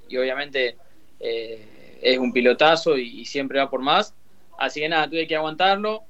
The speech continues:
es más, me llegó casi a pasar en la recta, me pasó pa-, prácticamente completo, y en la entrada del curbón nos respetamos muy bien, él, él es un gran piloto, una gran persona,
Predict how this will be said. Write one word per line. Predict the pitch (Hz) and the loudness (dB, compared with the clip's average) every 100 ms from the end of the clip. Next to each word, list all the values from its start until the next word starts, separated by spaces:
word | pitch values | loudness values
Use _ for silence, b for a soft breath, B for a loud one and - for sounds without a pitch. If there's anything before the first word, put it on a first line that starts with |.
| - - | -20 -12
es | 165 | -6
más, | 185 185 | -4 -4
me | 156 | -6
llegó | 165 170 | -6 -4
casi | 175 175 | -4 -4
a | 151 | -4
pasar | 147 - 180 170 | -4 -2 -2 -2
en | 160 | -4
la | 147 | -4
recta, | 165 185 196 | -2 -2 -4
me | 175 | -4
pasó | 135 127 139 | -6 -10 -10
pa-, | 151 139 - - | -10 -10 -14 -8
prácticamente | 147 147 151 147 147 - - - - - - - - - | -4 -2 -4 -4 -6 -10 -16 -20 -20 -20 -20 -20 -20 -12
completo, | 135 156 175 208 - - - - - | -2 0 2 -2 -6 -20 -20 -20 -8
y | 135 | -4
en | |
la | 139 | 0
entrada | 139 165 | 2 2
del | 160 | 2
curbón | 160 175 202 208 190 165 147 | 2 4 4 2 -4 -8 -8
nos | 143 143 | -6 -4
respetamos | 139 147 151 | -2 -2 -2
muy | 147 156 | -2 0
bien, | 165 185 185 - | 2 2 -4 -8
él, | 139 127 - | -8 -8 -6
él | 139 | -4
es | 139 - | -4 -6
un | 131 | -8
gran | 131 139 139 | 2 2 4
piloto, | 139 151 151 151 | 4 4 4 0
una | 135 131 | -2 -2
gran | 143 | -2
persona, | 139 127 151 175 175 | -4 -6 -2 -2 -2